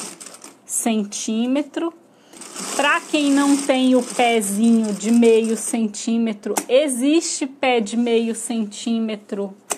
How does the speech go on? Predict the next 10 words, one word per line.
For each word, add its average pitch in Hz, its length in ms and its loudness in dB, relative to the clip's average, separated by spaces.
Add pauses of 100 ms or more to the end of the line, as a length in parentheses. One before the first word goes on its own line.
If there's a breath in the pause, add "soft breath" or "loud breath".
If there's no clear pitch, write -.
(180)
pra 254 340 2
máquina 247 600 0
doméstica 220 1000 0 (100)
também. 208 640 -2 (380 loud breath)
E 220 80 0
o 240 80 6
acabamento 254 800 0
fica 269 460 -2 (140)
muito 311 600 4
melhor, 247 600 2